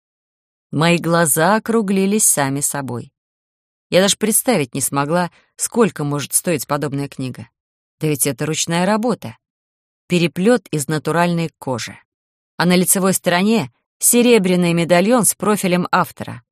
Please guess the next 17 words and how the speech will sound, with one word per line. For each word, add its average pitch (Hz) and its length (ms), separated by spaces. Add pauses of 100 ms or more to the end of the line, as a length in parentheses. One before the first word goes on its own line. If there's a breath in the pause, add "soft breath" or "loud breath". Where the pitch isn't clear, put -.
(520)
А 156 120
внутри, 143 880 (800)
внутри 175 960 (300 loud breath)
дарственная 240 880
надпись 262 580
от 165 160
самого 190 480
автора. 135 560 (520)
«Я 160 280
держу 175 440
в 185 80
руках 143 580
целое 185 560
состояние». 226 1040 (800)
А 135 120
всего 226 640 (140)
тут, 196 300